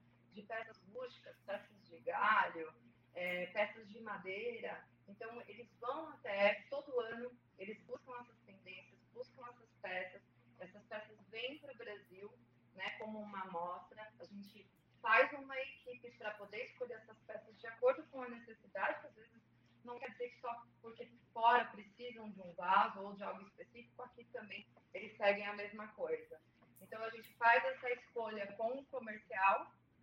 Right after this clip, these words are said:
e, a partir disso, lança a linha Decor pra o público em geral. Então, essa com a decoração é dessa forma que a gente escolhe.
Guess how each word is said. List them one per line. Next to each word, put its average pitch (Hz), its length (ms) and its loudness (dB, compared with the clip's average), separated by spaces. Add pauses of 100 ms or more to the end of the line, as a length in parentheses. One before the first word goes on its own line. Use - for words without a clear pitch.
(720)
e, 233 140 4
a 247 80 10
partir 285 380 -2
disso, 220 340 -14 (120)
lança 254 440 0
a 220 140 4
linha 214 320 -6
Decor 185 440 -6 (300)
pra 202 180 0
o 240 100 -4
público - 380 -20
em 214 160 -20
geral. 165 480 2 (280)
Então, 190 200 -8
essa 233 340 -4
com 220 200 -12
a 208 60 -6
decoração 208 520 -10
é 220 40 -14
dessa - 200 -14
forma 214 240 -12
que 214 60 -20
a 233 100 -18
gente 226 120 -18
escolhe. 165 520 -10